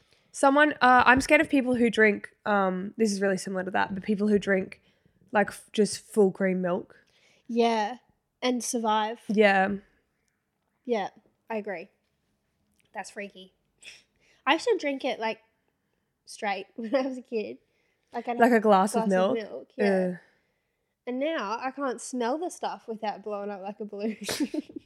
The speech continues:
Speaker 2: How's that happen?
Speaker 1: It's pretty gross.
Speaker 2: I'm scared of people who take their rubbish out at the appropriate time rather than letting it, like, really build up <laughs> so it takes three trips.
Speaker 1: Mm.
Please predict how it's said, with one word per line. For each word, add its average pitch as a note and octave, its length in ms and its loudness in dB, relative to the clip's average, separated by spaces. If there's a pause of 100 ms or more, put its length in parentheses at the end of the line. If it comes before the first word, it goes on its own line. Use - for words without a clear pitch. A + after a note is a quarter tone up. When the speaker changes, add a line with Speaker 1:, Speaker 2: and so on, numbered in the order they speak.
(1600)
Speaker 2:
How's D#4 200 -4
that D#4+ 160 2
happen? A#3 460 -4 (320)
Speaker 1:
It's - 180 -4
pretty A3 280 -2
gross. F#3 720 0 (560)
Speaker 2:
I'm C4+ 100 -10
scared C4 300 -2
of E4+ 120 -10
people F4+ 320 -8
who D4 320 -8
take A#3 280 -12
their A#3 140 -6
rubbish G3+ 380 -10
out G3+ 160 -6
at G#3 100 -14
the G#3+ 100 -8
appropriate G3+ 520 -12
time F#3+ 280 -20
rather F#3 280 -10
than F#3+ 120 -12
letting F#3+ 240 -14
it, F#3 140 -18
like, G3 120 -18
really F#3+ 480 -10 (100)
build F#3+ 260 -14
up F3+ 160 -14
<laughs> - 40 -20
so A3 140 -14
it A#3 380 -4
takes G#3+ 280 -6
three F#3+ 220 -10
trips. F#3+ 500 -14 (840)
Speaker 1:
Mm. A3 480 2